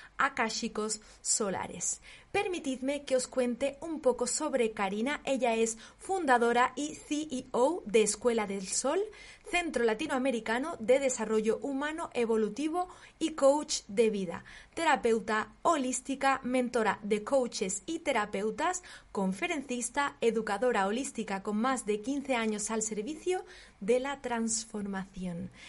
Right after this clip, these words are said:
Esto es un súper currículum para una súper especialista a la que vamos a conocer. Bienvenida, Karina, aquí a la familia de Mindalia.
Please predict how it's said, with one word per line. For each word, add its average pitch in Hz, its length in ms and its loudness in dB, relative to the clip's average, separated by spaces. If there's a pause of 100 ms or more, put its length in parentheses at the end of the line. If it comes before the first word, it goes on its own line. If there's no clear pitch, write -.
(160)
Esto 285 240 2
es 254 120 2
un 262 180 0
súper 285 520 4
currículum 226 500 0
para 220 320 -2
una 277 240 0
súper 226 440 -2 (280)
especialista 247 800 2
a 240 160 2
la 262 140 2
que 226 80 0
vamos 226 400 0 (260)
a 254 200 2
conocer. 202 600 -2 (220)
Bienvenida, 254 720 4
Karina, 240 500 0 (260)
aquí 233 380 -2
a 233 80 -2
la 220 100 0
familia 214 600 0
de 202 120 -4
Mindalia. 190 600 -4